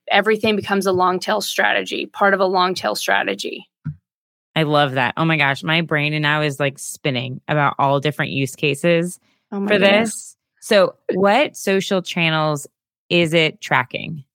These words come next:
Speaker 1: So right now, Loud Crowd is doing Instagram and TikTok.
Speaker 2: Okay.
Speaker 1: And there are thoughts on YouTube because YouTube is so invaluable. It's still growing its audience.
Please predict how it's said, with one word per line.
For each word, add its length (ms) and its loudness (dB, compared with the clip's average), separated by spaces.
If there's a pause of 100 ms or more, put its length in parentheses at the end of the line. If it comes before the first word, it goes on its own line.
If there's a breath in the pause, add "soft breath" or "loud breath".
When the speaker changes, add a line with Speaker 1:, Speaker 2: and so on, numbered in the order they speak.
(600 soft breath)
Speaker 1:
So 160 2
right 300 6
now, 360 6
Loud 300 6
Crowd 260 4
is 160 0
doing 500 2
Instagram 600 2
and 100 0
TikTok. 480 -2 (460)
Speaker 2:
Okay. 240 0 (600)
Speaker 1:
And 720 2 (720)
there 360 6
are 140 4
thoughts 720 -2
on 760 2 (280)
YouTube 540 0 (440)
because 640 0 (500)
YouTube 400 0
is 180 0
so 140 4
invaluable. 540 2
It's 120 -8
still 260 -2
growing 360 2
its 180 -4
audience. 600 0